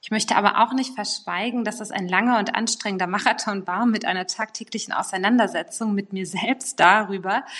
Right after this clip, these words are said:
wie ich priorisiere und wie ich mir auch Freiräume schaffe.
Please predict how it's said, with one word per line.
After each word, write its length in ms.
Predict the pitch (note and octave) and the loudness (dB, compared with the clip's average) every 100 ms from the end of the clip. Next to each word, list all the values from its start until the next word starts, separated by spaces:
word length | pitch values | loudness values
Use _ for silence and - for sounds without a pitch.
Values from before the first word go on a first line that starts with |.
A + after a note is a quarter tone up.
| - - | -14 -4
wie 260 | A3+ C4+ | -2 0
ich 200 | F4+ - | -4 -8
priorisiere 960 | - F#3+ F#3 F#3 E3+ F#3+ A#3 A#3 F#3 B3+ - - - - | -10 -8 -4 -4 -2 -2 -2 -2 -2 -2 -6 -18 -8 6
und 360 | C4 C#4+ - | 8 8 2
wie 140 | - F#3+ | -2 -2
ich 120 | - | 0
mir 180 | G#3+ - | 0 0
auch 40 | |
Freiräume 520 | - G3+ F#3+ D#3+ E3 | 0 2 2 2 0
schaffe. 440 | D#3+ - - F3 | -2 -2 -6 -10